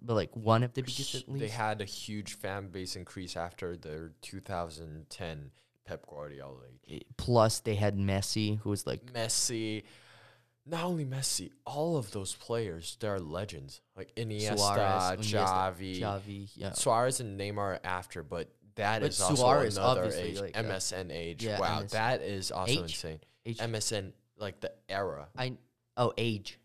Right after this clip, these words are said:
Speaker 1: Okay.
Speaker 2: Like, uh, not, like,
Speaker 1: Age.
Speaker 2: age,
Speaker 1: <laughs>
Speaker 2: but,
Speaker 1: Age,
Speaker 2: like,
Speaker 1: somebody
Speaker 2: era
Speaker 1: else.
Speaker 2: age.
Speaker 1: <laughs> Who's age, though?
Speaker 2: Yeah,
Speaker 1: Um,
Speaker 2: no, I
Speaker 1: Javi?
Speaker 2: don't know.
Speaker 1: No, no, no.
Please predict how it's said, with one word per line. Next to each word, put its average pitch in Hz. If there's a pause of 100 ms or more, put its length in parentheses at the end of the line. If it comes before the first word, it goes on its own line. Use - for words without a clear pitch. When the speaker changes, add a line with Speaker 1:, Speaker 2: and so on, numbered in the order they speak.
(160)
Speaker 1:
Okay. - (140)
Speaker 2:
Like, 87
uh, 98
not, 117
like, 92 (420)
Speaker 1:
Age. -
Speaker 2:
age, -
Speaker 1:
<laughs> -
Speaker 2:
but, -
Speaker 1:
Age, -
Speaker 2:
like, -
Speaker 1:
somebody 131
Speaker 2:
era 123
Speaker 1:
else. 135 (320)
Speaker 2:
age. 214 (160)
Speaker 1:
<laughs> 139
Who's 220
age, 147
though? 120
Speaker 2:
Yeah, 113
Speaker 1:
Um, 101
Speaker 2:
no, 139
I 113 (200)
Speaker 1:
Javi? 139
Speaker 2:
don't 139
know. 110 (120)
Speaker 1:
No, 95
no, 80
no. 104